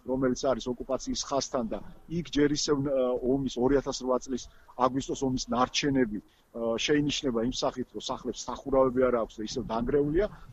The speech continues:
სოციალური პრობლემატიკა, ძირითადად ამაზე აკეთებდნენ აქცენტს,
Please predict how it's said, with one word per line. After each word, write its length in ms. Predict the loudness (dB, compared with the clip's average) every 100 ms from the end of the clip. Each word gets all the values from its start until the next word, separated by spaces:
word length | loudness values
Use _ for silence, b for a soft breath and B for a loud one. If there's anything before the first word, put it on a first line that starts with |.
| -8
სოციალური 680 | 0 0 0 4 6 8 4
პრობლემატიკა, 800 | 2 2 2 4 4 2 0 0
ძირითადად 420 | 0 0 0 0
ამაზე 280 | 0 0 2
აკეთებდნენ 540 | 0 0 -6 -4 -2 -2
აქცენტს, 420 | -4 -2 -4 -4